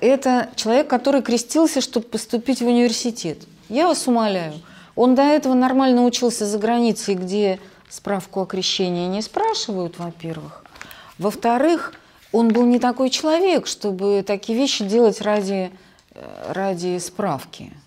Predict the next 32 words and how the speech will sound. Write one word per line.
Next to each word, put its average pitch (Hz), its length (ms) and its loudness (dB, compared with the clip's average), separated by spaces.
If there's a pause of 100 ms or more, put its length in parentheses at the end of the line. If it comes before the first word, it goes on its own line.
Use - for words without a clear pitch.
(260)
Нет, 262 440 2 (240)
все - 260 -2
не 277 140 4
так. 208 300 -2 (500)
Когда 214 320 2
он 226 100 2
крестился, 226 840 0 (140)
то 226 100 2
это 226 220 2
случилось 233 480 0
потому, 226 500 -2
что 214 480 0
«Божье 233 520 2
имя, 226 140 4
как 185 220 -8
большая 185 420 -4
птица», 185 540 -8
как 160 160 -14
он 160 80 -8
сказал, 160 380 -8
«вылетело 220 500 0
из 175 100 -4
моей 185 220 -4
груди». 156 400 -10 (600)
То 226 80 4
есть, 226 320 0
э, 214 200 0 (440)
это 285 440 2 (460)
в - 100 -16
корне, 262 340 4
мне 196 180 0
кажется, 185 600 -10